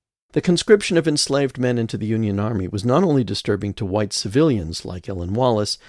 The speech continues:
it also enraged many white Kentuckians serving in the Union Army,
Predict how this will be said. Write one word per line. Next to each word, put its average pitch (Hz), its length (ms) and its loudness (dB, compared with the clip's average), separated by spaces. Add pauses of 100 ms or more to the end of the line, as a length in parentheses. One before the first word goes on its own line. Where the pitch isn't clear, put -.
(360)
it 139 120 2
also 185 280 4
enraged 131 520 2
many 117 200 0
white 107 300 -2
Kentuckians 107 680 -4
serving 131 500 0
in 80 100 -6
the 82 80 -6
Union 82 340 -6
Army, 71 360 -16